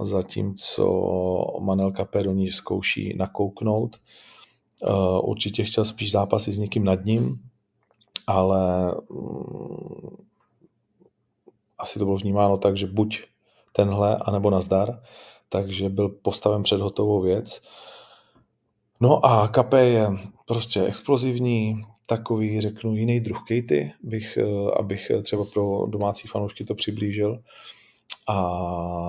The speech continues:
je to borec do tlaku. David potřebuje být chytřejší. Asi si myslím, že spíš ten zápas jako především v prvním kole znegovat, vzít ho na zem, na pletivo,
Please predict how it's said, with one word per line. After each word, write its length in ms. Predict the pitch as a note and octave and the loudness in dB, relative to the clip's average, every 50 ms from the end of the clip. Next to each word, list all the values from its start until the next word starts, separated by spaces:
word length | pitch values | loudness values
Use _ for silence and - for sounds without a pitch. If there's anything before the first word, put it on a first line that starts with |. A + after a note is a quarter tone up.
| E2+ E2 E2+ E2+ - - - - _ _ - | -6 -6 -6 -6 -8 -8 -12 -18 _ _ -6
je 160 | - G2+ F#2+ F#2+ - - | -4 -4 -4 -6 -6 -4
to 100 | - G#2 | -4 -2
borec 320 | G#2 G2+ G#2 G#2 G2+ F#2+ | 0 2 2 2 2 2
do 120 | F#2 G2+ | 0 -2
tlaku. 580 | G2 - - A#2 A#2 A#2 - C3+ - - - - _ _ _ _ _ _ _ _ _ _ _ _ _ _ _ _ _ _ _ _ _ _ _ _ _ _ _ _ _ _ _ _ _ - | 0 2 2 2 2 2 0 0 0 0 0 -4 _ _ _ _ _ _ _ _ _ _ _ _ _ _ _ _ _ _ _ _ _ _ _ _ _ _ _ _ _ _ _ _ _ -2
David 400 | A2 F#2+ A2+ A2+ C3+ D3+ D3 - - - - - _ _ _ | 4 6 6 8 6 4 0 -2 -8 -20 -20 -20 _ _ _
potřebuje 440 | - A#2 - - A#2+ A2+ A2+ A#2 A2+ | -10 -8 -4 -2 0 2 4 4 2
být 260 | A2+ G2+ F#2+ - - | 2 0 -6 -8 -10
chytřejší. 920 | - - - A2+ - - - C#2 C2 B1+ - - - C2+ C2 C2 - - - _ _ _ _ _ _ _ _ _ _ _ _ _ _ _ _ _ _ - | -14 -12 -6 -2 0 0 2 2 0 0 0 -2 -2 -4 -4 -4 -6 -8 -12 _ _ _ _ _ _ _ _ _ _ _ _ _ _ _ _ _ _ -4
Asi 600 | A2 G#2+ - - - - A2+ A2 A2 A2 A2 A2 - - - _ - | -4 -2 -2 -2 0 2 2 4 4 2 2 0 -4 -10 -18 _ -12
si 180 | - - A2 G2+ | -8 -4 -4 -2
myslím, 360 | G2 F#2+ - - G#2+ G#2 G2+ | -2 -2 -4 -4 -4 -4 -4
že 140 | G2+ G2+ F#2 | -4 -4 -4
spíš 720 | - - - - - - A2+ G#2+ A2 A2 - - - - | -4 -4 -6 -6 -6 -4 -4 -2 -2 0 0 -2 -2 -2
ten 200 | - A2+ G#2 G2 | -2 -2 -2 0
zápas 440 | G#2 G#2 G2+ G2 G2 - G#2+ G2 G2 | 2 2 0 0 0 0 0 0 0
jako 300 | G#2 F#2+ - - G2+ G2 | -2 -2 -2 -2 -2 -2
především 460 | G2 - - G2+ G#2+ G2 - - G#2 | -2 -2 -2 -2 -2 -2 -2 -4 -4
v 80 | G#2+ - | -4 -2
prvním 320 | G2+ G2 G2 G2 G2 F#2+ | -2 -2 -2 -2 -4 -4
kole 400 | - - F#2+ F#2+ F#2+ F#2 F#2 F#2 - - - - - - - - | -2 -2 0 0 2 0 -2 -4 -8 -16 -20 -20 -20 -20 -14 -8
znegovat, 640 | F#2+ F#2 G2+ G#2+ G#2+ G#2 A2+ A2 G2+ G2+ G2 G2 F#2+ G2 | -4 -2 0 0 2 4 4 4 4 4 2 2 0 -2
vzít 260 | F#2+ F#2+ G#2 A2 G#2 | -4 -4 -4 -4 -2
ho 140 | G#2 G#2 G#2 | -2 -2 -2
na 140 | G2+ G2+ | -2 -2
zem, 280 | F#2+ F#2+ G2 F#2+ F#2 G2 | -2 0 -2 -2 0 0
na 100 | G2+ G#2 | 0 -2
pletivo, 760 | G2+ - A2+ G#2+ G#2+ A2 - G2+ F#2+ F#2+ G2 F#2 F2+ F2+ F2+ | 0 2 0 0 0 0 -6 -6 -4 0 0 2 2 0 -2